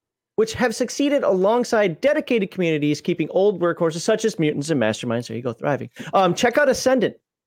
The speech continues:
If people wanna play, the, the new one you should check out is, uh, is Ascendant. It's by,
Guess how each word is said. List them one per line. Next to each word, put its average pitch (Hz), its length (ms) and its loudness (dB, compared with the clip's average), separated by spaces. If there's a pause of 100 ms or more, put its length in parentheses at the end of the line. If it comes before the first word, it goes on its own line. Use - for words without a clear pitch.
If 170 120 -4
people 226 280 2
wanna 226 200 4
play, 220 180 2
the, 175 180 2
the 185 160 2
new 214 160 4
one 262 120 4
you 254 60 2
should 208 140 -4
check 233 200 0
out 247 160 2
is, 190 140 -6
uh, 180 200 2
is 185 120 0
Ascendant. 180 500 0
It's 151 120 -10
by, 175 340 2